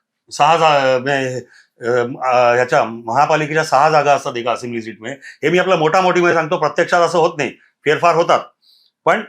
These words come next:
पंधरा सक नव्वद, त्यामुळे नव्वदच्या आसपास, अ, as per this statistic only,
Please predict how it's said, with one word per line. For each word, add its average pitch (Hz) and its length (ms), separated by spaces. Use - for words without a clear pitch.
पंधरा 165 280
सक 175 240
नव्वद, 147 340
त्यामुळे 156 240
नव्वदच्या 170 500
आसपास, 151 420
अ, 131 100
as 139 60
per 170 100
this 156 220
statistic 180 800
only, 165 220